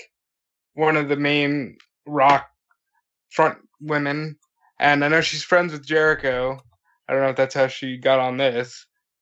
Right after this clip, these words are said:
but I just thought it was cool to see her. It was different.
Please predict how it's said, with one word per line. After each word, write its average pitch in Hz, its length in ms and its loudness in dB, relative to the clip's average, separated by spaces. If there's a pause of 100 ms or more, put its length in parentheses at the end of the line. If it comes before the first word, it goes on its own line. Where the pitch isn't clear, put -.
(160)
but 127 220 4 (880)
I 165 140 4
just 160 120 -2
thought 196 120 2
it 196 40 6
was 185 120 -4
cool 233 200 6
to 190 60 -10
see 240 220 -4
her. 139 320 -4 (140)
It - 60 -8
was 151 320 -10 (300)
different. 147 400 0